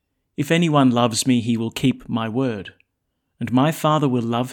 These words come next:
him, and we shall come to him and make our home with him. Those who do not love me do not keep my words.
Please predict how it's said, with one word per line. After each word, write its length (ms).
him, 240
and 100
we 120
shall 180
come 260
to 100
him 360
and 160
make 200
our 140
home 320
with 140
him. 240
Those 340
who 100
do 100
not 240
love 220
me 160
do 120
not 200
keep 240
my 120
words. 520